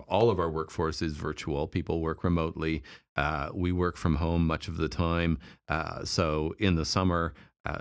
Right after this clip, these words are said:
many business decisions are made out by our pool and that sort of thing. So that ended up being kind of a, um, a story that all fit together, all the pieces fit together pretty well. So I'm looking forward to seeing how that turned out.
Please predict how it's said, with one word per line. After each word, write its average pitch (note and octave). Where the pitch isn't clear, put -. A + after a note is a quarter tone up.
many F2
business E2+
decisions E2
are D#2
made D#2
out D2+
by D2+
our D2+
pool D#2
and C#2
that D2+
sort E2+
of C#2
thing. D#2+
So E2+
that G2
ended F#2+
up E2+
being F2+
kind F2
of D#2+
a, D#2
um, D2
a G2
story A#2
that F#2+
all G#2
fit -
together, G#2+
all F2
the F#2
pieces F#2+
fit -
together F2+
pretty E2
well. D#2+
So -
I'm G2
looking A2
forward F#2
to E2
seeing D#2+
how D#2
that F2+
turned F#2+
out. A2